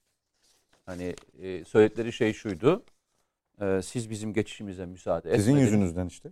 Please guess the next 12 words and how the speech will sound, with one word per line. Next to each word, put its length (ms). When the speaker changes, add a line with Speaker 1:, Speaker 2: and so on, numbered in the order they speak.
Speaker 2:
Niye 180
bozuk 220
atsınlar? 340
Sizin 260
yüzünüzden 640
dediler. 340
Üç 200
nokta. 240
Speaker 1:
Ha 60
işte 300
ama 180
niye, 380